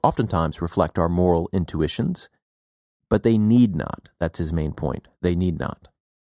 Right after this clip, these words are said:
More on that in a bit. Okay, finally look at how compliance with these two different kinds of rules, moral rules and legal rules,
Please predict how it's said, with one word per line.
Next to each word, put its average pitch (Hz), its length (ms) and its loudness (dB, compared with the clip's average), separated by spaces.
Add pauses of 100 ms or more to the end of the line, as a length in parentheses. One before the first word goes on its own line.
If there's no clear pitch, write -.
(180)
More 101 180 4
on 82 100 2
that 78 240 -4
in 87 100 0
a 78 40 0
bit. - 200 -2 (420)
Okay, 98 220 2
finally 175 400 2
look 117 240 0
at - 140 -6
how 92 400 2 (220)
compliance 120 680 2
with 95 180 -2
these 95 240 0
two - 140 0
different 95 240 -2
kinds 90 280 0
of 80 120 -2
rules, 85 440 2
moral 92 400 4
rules 85 360 0
and 85 180 -2
legal 92 240 2
rules, 73 460 -2